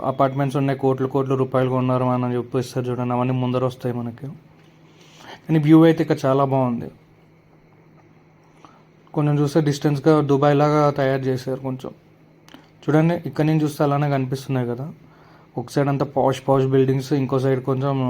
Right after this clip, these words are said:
అలా ఉంటాయి. So, ముంబైలో చూడంగా నాకైతే అనిపించింది, ఈ, ఈ స్ట్రెచ్ కన్నా బ్యాక్ సైడ్ అంతా చాలా పూర్గా కనపడతాయి కొంచెం ఏరియాలు. ఇక్కడ మాత్రం ఫుల్ అల్ట్రా రిచ్గా ఉంటాయి. So, మీకు ముంబైలో ఈ రెండు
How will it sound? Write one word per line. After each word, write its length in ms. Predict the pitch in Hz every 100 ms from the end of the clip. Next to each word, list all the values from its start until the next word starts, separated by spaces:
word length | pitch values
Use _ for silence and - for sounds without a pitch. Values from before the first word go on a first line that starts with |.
| 120 127
అలా 140 | 131 127
ఉంటాయి. 180 | 123 131
So, 40 | 147 131
ముంబైలో 380 | 131 156 160 156
చూడంగా 280 | 151 147 151 151
నాకైతే 260 | 135 135 135
అనిపించింది, 520 | 131 131 - 120 120 - - - - - - _ - 143
ఈ, 20 | 160 156 170
ఈ 20 | 151
స్ట్రెచ్ 260 | - 156 -
కన్నా 180 | 180 175 156
బ్యాక్ 180 | 156 147
సైడ్ 180 | 165 160
అంతా 180 | 156 156 175 165
చాలా 200 | 147 156 156 156
పూర్గా 260 | 151 151 151
కనపడతాయి 440 | 139 131 127 123 120
కొంచెం 220 | 120 123 123
ఏరియాలు. 360 | 123 127 123 127 143
ఇక్కడ 160 | 147 143
మాత్రం 200 | 147 147
ఫుల్ 240 | 135 135 143
అల్ట్రా 280 | 135 127 143 135
రిచ్గా 300 | 131 135 127 123
ఉంటాయి. 240 | 120 160 - _ - - - - -
So, 60 | 139
మీకు 160 | 139 135 139
ముంబైలో 320 | 139 151 151
ఈ 20 | 143
రెండు 200 | 139